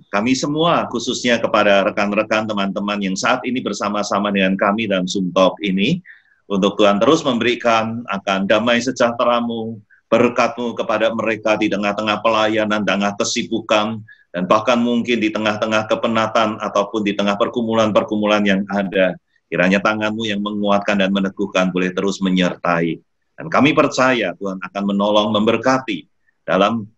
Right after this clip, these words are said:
kerinduan untuk, eh, diperlengkapi. Biarlah Tuhan menolong kami dan kami sungguh boleh merasakan kembali akan penyegaran, penguatan,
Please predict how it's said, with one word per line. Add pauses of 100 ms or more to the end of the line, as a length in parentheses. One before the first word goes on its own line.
(120)
kerinduan
untuk, (320)
eh, (720)
diperlengkapi. (260)
Biarlah
Tuhan
menolong
kami
dan (300)
kami
sungguh
boleh (240)
merasakan
kembali
akan
penyegaran,
penguatan,